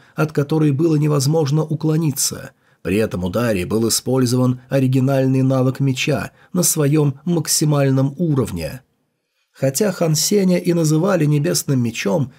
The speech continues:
но парень знал, что именно шесть путей владел настоящим небесным мечом. По сравнению с духом,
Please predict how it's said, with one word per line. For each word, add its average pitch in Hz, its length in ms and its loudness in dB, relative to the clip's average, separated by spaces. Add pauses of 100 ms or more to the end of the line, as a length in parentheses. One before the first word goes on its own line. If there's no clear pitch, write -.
(100)
но 110 140 -2
парень 139 340 0
знал, 131 420 0 (100)
что - 220 -4
именно 175 460 -2
шесть - 400 -4
путей 117 520 -2 (120)
владел 160 520 2
настоящим 160 840 -2
небесным 135 500 0
мечом. 131 520 -2 (360)
По - 80 -6
сравнению 165 560 2
с 127 60 2
духом, 127 520 0